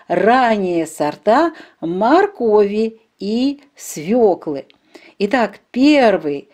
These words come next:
супер период для того, чтобы получить именно сочные вот эти корнеплоды. У меня, кстати, заказывают всегда вот эти даты те, кто потом продают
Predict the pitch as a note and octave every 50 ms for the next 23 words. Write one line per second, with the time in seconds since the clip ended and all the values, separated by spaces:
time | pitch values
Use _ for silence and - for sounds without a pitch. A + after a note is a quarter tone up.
0 | _ _ _ _ - - - C#4 D#4 D4+ - F#3+ - - - G#3 G#3 G3+ A#3 C4
1 | C4+ A3 F#3 E3 - - - G3 G3 G3+ A#3 A3+ A3 G#3+ F#3+ F3 D#3+ D#3 - -
2 | - A3 G#3+ A#3+ A3+ - C4 B3+ B3+ A#3 - A#3+ G#3+ G3+ - _ - A#3 A#3+ A#3+
3 | B3 A#3 B3 A#3 A#3 - - - - G#3 A#3 B3+ B3 B3 B3 A#3+ A3+ A3+ - -
4 | G#3+ G3+ G3 G3 F#3+ F#3 F#3 F3 F3 F#3 F3+ - - F#3+ G3 G3 G3 F3+ F3 -
5 | F#3 E3+ E3 E3 E3+ E3 E3 E3 F3+ F#3+ A3 B3+ D4 D4+ B3+ F#3 D3 - - -
6 | - - - - - - _ - F#3 F#3 F#3+ G3 G3+ A3 A3 G#3 G3+ G#3 - G#3
7 | G3+ G3 F#3+ F#3+ E3+ F3 G3+ G3+ G3 - G#3+ G3+ F#3+ F#3 F#3 F3+ E3+ E3+ - -
8 | - F3 D#3 D#3 D#3+ F#3+ F3+ E3+ D#3 E3 E3+ - - - F#3 F#3+ F#3+ F3+ F3+ -
9 | F3 D#3 D#3 - - _ _ - D3 D3+ G3+ A3 B3+ C#4+ D4 D4 A3+ F3 D3+ -
10 | - - _ _ _ - - G#3 G#3+ A#3 C#4 D#4 D#4 - - - F#3+ A3+ C#4 C4+
11 | A#3+ - F#3+ F#3+ F#3+ G3+ A3+ B3+ C4 A3 G#3+ A3 G#3 G3 A#3 B3 A#3+ A#3 C#4 C#4
12 | C4 A3+ F#3+ - -